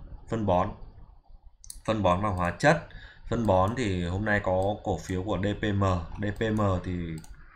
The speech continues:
cũng đã gặp cái vùng kháng cự này rồi. Ngày mai chúng ta sẽ xem xét lại nó sẽ phản ứng ra sao với cái vùng kháng cự này. Để theo em thì lên đến cái vùng kháng cự này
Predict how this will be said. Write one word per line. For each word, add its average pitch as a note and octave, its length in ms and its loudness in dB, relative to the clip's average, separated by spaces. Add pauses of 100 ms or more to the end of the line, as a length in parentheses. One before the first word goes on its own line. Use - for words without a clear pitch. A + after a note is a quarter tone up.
cũng G#2 200 -6
đã G#2+ 280 2
gặp A2+ 300 -2
cái F#2+ 120 -2
vùng G2 240 -2
kháng F2+ 200 0
cự B2 200 -4
này F#2 160 -2
rồi. G#2+ 240 6 (680)
Ngày A2+ 200 0
mai B2 420 8
chúng A2 180 -2
ta A#2 180 8
sẽ B2 220 0
xem B2 320 2
xét D#3 260 2
lại C#3 260 6 (480)
nó G2 400 2
sẽ C#3 160 0
phản F2+ 240 0
ứng F#2 200 -2
ra A2 140 4
sao B2 320 2 (160)
với G2 180 -2
cái G2 120 0
vùng A2 240 0
kháng F#2 200 -2
cự C3+ 180 -4
này. G2+ 200 2 (440)
Để F#2 220 -2
theo A#2 200 6
em B2 320 8
thì G2 100 -2
lên A2 240 0
đến G2+ 220 0
cái G2+ 120 -2
vùng G2+ 240 0
kháng F#2 140 0
cự A2 180 -4
này F#2+ 280 0